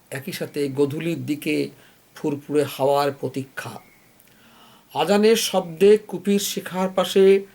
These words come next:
অবগুণ্ঠিত কিষানির মুখ, রূপোর পৈচি বাঁধা কর্মঠ নারীর নগ্ন বাহু, শাড়ি ও শরীরে মাড়াইয়ের গন্ধ,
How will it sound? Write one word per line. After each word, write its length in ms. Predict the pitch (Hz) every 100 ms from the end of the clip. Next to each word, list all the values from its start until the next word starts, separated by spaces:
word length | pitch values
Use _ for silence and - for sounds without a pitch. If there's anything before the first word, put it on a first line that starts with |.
| _ _ _ _
অবগুণ্ঠিত 800 | 127 156 165 165 185 185 208 196
কিষানির 600 | 180 - - 185 180 180
মুখ, 320 | 160 175 156 120 _ _ _ _ _ -
রূপোর 440 | 139 151 175 175 170 -
পৈচি 360 | 156 160 175
বাঁধা 540 | 143 151 165 170 170 - - _ _ -
কর্মঠ 520 | 143 151 156 160 175
নারীর 480 | 156 147 143 165 170 151
নগ্ন 520 | 143 151 135 - 170
বাহু, 460 | 156 143 147 143 101 - _ _ _ _ -
শাড়ি 380 | - 151 160 170
ও 100 | 165
শরীরে 580 | - 151 160 160 180
মাড়াইয়ের 560 | 170 156 151 165 170 175
গন্ধ, 540 | 147 170 175 170 139